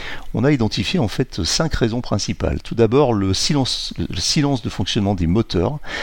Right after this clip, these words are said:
Les moteurs des voitures électriques n'émettent quasiment aucun bruit. Seule une accélération furieuse déclenchera, selon les modèles, un léger sifflement ou un bourdonnement à très haut régime, mais ce cas d'usage reste de toute façon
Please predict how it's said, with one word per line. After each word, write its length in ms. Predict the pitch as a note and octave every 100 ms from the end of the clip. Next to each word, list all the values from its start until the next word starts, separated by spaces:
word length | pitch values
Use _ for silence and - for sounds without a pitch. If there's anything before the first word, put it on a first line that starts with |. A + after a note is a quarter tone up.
| - - -
Les 80 | G2
moteurs 300 | G#2+ - C#3
des 80 |
voitures 260 | A2 A2+ C3+
électriques 360 | A2+ - E3+ -
n'émettent 260 | A#2 C3
quasiment 420 | - G2+ G2 G2+ -
aucun 300 | F3 - A#2+
bruit. 340 | F#2 G2+ E3+
Seule 300 | - - D3
une 100 | C3+
accélération 560 | A2+ - A2+ G2+ G2+ G#2+
furieuse 400 | - B2+ A#2+ B2
déclenchera, 640 | G2 - G2+ - - C3+
selon 280 | C3 B2 A2+
les 80 | A2
modèles, 300 | G2+ G2 B2+
un 80 | F#2+
léger 240 | G2+ C3+
sifflement 560 | C3 B2+ - A#2 B2 E3 - - - -
ou 160 | C3 C3
un 60 | B2
bourdonnement 520 | A#2 A2 A2+ G#2 B2
à 80 | F#2+
très 200 | - C3
haut 120 | A#2
régime, 420 | G2 F2 A2 D#3+ - -
mais 120 | G2
ce 120 | F#2 F#2
cas 160 | G2+
d'usage 400 | F#2+ F#2 G2+ A#2
reste 240 | F#2+ A2 -
de 140 | F2
toute 180 | - G2+
façon 280 | F#2+ -